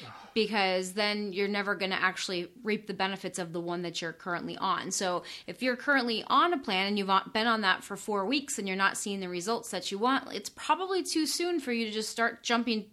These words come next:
Speaker 2: you know, just to assume that that plan is no longer working for you or that's the wrong plan for you. Like, you can do little tweaks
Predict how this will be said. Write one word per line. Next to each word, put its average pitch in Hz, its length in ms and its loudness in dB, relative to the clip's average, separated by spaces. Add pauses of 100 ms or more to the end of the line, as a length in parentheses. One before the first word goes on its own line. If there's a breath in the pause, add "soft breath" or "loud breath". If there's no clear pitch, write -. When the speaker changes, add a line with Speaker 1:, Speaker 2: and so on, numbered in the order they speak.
(120)
Speaker 2:
you 233 80 2
know, 220 100 4
just 226 280 0
to 214 160 4 (320 loud breath)
assume 285 520 6
that - 180 6
that 220 240 8
plan 214 260 -2
is 185 160 -2
no 190 180 0
longer 180 340 0
working 226 360 0
for 185 120 -6
you 175 140 -2
or 180 200 -2 (100)
that's 190 220 2
the 190 100 -6
wrong 180 280 0
plan 240 320 0
for 240 140 -6
you. 175 280 -4 (280 loud breath)
Like, 208 220 -2
you 220 100 0
can 254 300 2
do 254 220 2
little 247 300 0
tweaks - 600 -2